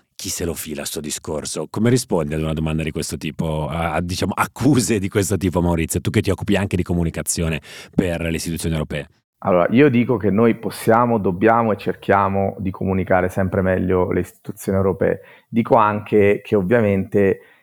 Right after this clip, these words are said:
Speaker 2: eh, il discorso sullo Stato dell'Unione magari non è proprio il discorso che si ri-, rivolge a quello che gli anglosassoni chiamano general public o a, diciamo... Eh, all'opinione pubblica in generale, è più un discorso per addetti ai lavori in cui si parla anche di cose molto tecniche. Adesso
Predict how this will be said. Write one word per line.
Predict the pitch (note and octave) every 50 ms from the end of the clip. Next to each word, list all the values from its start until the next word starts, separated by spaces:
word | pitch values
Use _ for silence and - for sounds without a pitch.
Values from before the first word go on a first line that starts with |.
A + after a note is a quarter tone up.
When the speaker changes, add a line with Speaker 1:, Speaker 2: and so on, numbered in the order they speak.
| _ _
Speaker 2:
eh, | - - - - - - - -
il | - G#2 G#2 G2
discorso | F#2+ G#2 G2+ - - G#2 G2+ F#2+ - G2
sullo | F#2 G2 G#2 G2
Stato | - - - G#2 F2 G#2+
dell'Unione | G#2 G2+ G#2 A2+ A2 G2+ G2+ G2 F#2+ F2+
magari | F2 E2+ F#2 G#2 F#2+ F2+
non | F2+ F2+
è | G#2 A#2+ A#2 F#2+
proprio | - - G#2 F#2+ F#2+ G2+
il | F#2+
discorso | F#2 G2 - - - G#2 G2+ G2 - F#2+
che | G2
si | F#2 - - F#2+ G2+
ri-, | G2+ G2+ - - - -
rivolge | F#2 G2 G2 G2 G2+ G2+ G2+ F2+ G2+
a | G2+
quello | - - G#2 G2 G2 G2
che | F#2+ G2+ F#2+ G2 G#2
gli | - G2 F#2+ G2+ G#2 A2 -
anglosassoni | F2 F#2 G2 F#2+ F#2+ F#2 - G2 - - - G#2 G2
chiamano | F#2+ F2+ F#2+ G2 F#2+ F#2
general | E2 G2+ G2+ F#2+ F#2+ F#2+ F#2 F2
public | - - G2+ F#2+ F2+ F#2+ G2+ G2+ F#2+ _ _ _ _ - - - - - -
o | - - G2 G2 F#2+
a, | - F2+ F2+ - -
diciamo... | G#2 G#2+ F#2+ - G2 F#2+ G2 G2 F#2+ - -
Eh, | - F#2+ F#2+ F#2 F2+ F#2 F#2 F#2 F#2+ F#2 F#2 F#2 _ _ _ _ _ _ _
all'opinione | - - - - F2 F#2+ G#2 G#2 - G2 G#2+ G#2+ G#2 G2+
pubblica | F2 - G#2 G2 F#2+ G#2 G#2 F2+ G#2
in | G#2+ G2+
generale, | - G#2+ G#2+ G#2 G2 F#2 D#2+ E2 F#2
è | -
più | - - C#3+
un | C3
discorso | A2+ A2 G#2 - - - G#2+ G#2 G#2 - G#2
per | F2+ G2 G2
addetti | F#2 F2+ F2+ G2+ G2 - -
ai | A#2
lavori | C#3 D3 B2+ G#2+ A2 A#2+ A#2
in | G#2+ F#2+
cui | - A2+ G#2
si | - -
parla | G2+ - A#2 A2+ G#2 F#2 F2+ F2
anche | G2+ A2+ A2+ - F#2
di | E2+ F#2
cose | - G2 F#2+ F2+ G2
molto | F2+ F#2 G2+ G#2 G2+ - G#2 G2
tecniche. | - G2+ F2+ G2 A2 - - - G2 G2 F2+ -
Adesso | F#2 F2+ G2 F#2+ - - G2+ F2